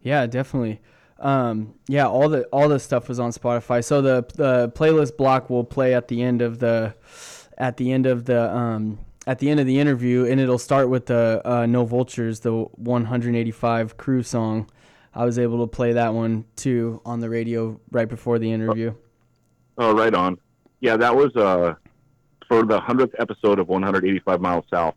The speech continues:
Speaker 2: The guys made it for me as a, a gift. So that was a really nice gift.
Speaker 1: Yeah, man, super cool. I hung out with Matt, uh, last weekend, and we were kinda just talking about how that whole thing came together, and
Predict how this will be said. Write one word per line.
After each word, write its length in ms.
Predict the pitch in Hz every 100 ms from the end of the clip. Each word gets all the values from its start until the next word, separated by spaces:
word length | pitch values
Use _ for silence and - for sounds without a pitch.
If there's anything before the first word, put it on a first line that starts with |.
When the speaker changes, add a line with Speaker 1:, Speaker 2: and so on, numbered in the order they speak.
| -
Speaker 2:
The 60 |
guys 280 | 85 87 82 -
made 200 | 87 87
it 100 | -
for 140 | 87 82
me 160 | 82
as 140 | 78 71
a, 140 | 65 -
a 80 | 90
gift. 340 | 82 80 80 - _ _ _ _ _ _ _ -
So 80 |
that 100 | 90
was 160 | 92 87
a 280 | 87 82 80 -
really 220 | 117 135
nice 180 | 131 139 -
gift. 240 | 160 120 _ _ _ _ _ _ _ - - -
Speaker 1:
Yeah, 240 | 120 117
man, 400 | 113 120 120 123
super 340 | - 165 147 127
cool. 220 | 156 143
I 100 | 131
hung 220 | 147 160
out 180 | 156 139
with 180 | 127 131
Matt, 400 | 127 135 127 -
uh, 400 | 135 123 120 117
last 300 | 117 123 127
weekend, 400 | 143 135 131 120
and 220 | 117 117 120
we 60 |
were 120 | 123
kinda 260 | 120 127 120
just 200 | 117 117
talking 300 | 123 113 123
about 280 | 117 117 113
how 140 | 120
that 140 | 120 113
whole 140 | 120
thing 200 | 113 117
came 200 | 127 120
together, 440 | 113 120 117 117
and 180 | 113 113